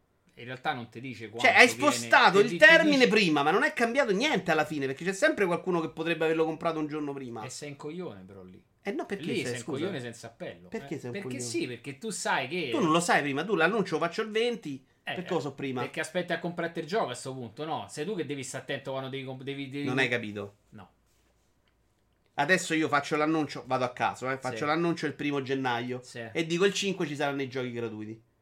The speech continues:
Speaker 2: Quello che l'ha comprato il trenta dicembre dice, "Oh, io l'ho comprato ieri, porca miseria."
Speaker 1: Eh, ti meriti
Speaker 2: Ok,
Speaker 1: i soldi.
Speaker 2: il trentuno dicembre, primo gennaio.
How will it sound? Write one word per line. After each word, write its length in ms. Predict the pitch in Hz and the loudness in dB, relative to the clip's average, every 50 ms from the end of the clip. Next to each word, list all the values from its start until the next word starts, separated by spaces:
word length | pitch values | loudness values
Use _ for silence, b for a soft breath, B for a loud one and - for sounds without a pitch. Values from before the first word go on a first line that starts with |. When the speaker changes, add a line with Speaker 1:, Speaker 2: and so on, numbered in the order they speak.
| _ _ _ _ _ _ _ _ _ | _ _ _ _ _ _ _ _ _
Speaker 2:
Quello 220 | _ 202 175 156 139 | _ 2 2 2 2
che 80 | 143 | 2
l'ha 140 | 143 151 147 | 2 0 0
comprato 640 | - - 160 160 - 175 170 160 143 127 123 123 123 | 0 -2 -4 -2 2 6 6 8 8 6 4 2 0
il 100 | 127 127 | -2 -2
trenta 340 | - - 156 156 - 196 190 | -2 -2 -2 -2 0 0 -2
dicembre 380 | 214 220 170 180 180 170 156 139 | 0 0 0 0 2 2 0 0
dice, 140 | 127 135 180 | 0 0 0
"Oh, 80 | 196 | 2
io 100 | 185 151 | 2 2
l'ho 120 | 143 139 131 | 0 0 0
comprato 360 | - 151 143 139 156 160 190 | -2 -2 -2 0 0 0 0
ieri, 340 | 190 180 165 156 151 143 135 | 0 2 2 0 0 0 -2
porca 240 | 131 123 - - 117 | -4 -6 -6 -8 -10
miseria." 360 | 113 104 104 98 95 98 95 - _ _ _ | -10 -8 -8 -10 -10 -10 -14 -20 _ _ _
Speaker 1:
Eh, 140 | - - - _ _ | -20 -20 -20 _ _
ti 80 | _ - | _ -16
meriti 240 | - 165 135 117 120 | -12 -10 -6 -4 -4
Speaker 2:
Ok, 60 | 110 | -4
Speaker 1:
i 40 | 107 | -4
soldi. 200 | 107 107 98 120 | -6 -10 -10 -8
Speaker 2:
il 60 | 135 127 | -8 -4
trentuno 360 | - 151 151 139 - 156 156 | -2 -2 -4 -2 -2 -4 -4
dicembre, 340 | 156 143 165 160 156 151 139 | -4 -2 -2 -2 -2 -2 -4
primo 200 | 131 135 135 131 | -2 -2 -2 -2
gennaio. 640 | 123 117 127 123 120 113 110 110 110 113 113 117 | -2 -2 -4 -4 -2 -4 -4 -4 -6 -10 -12 -14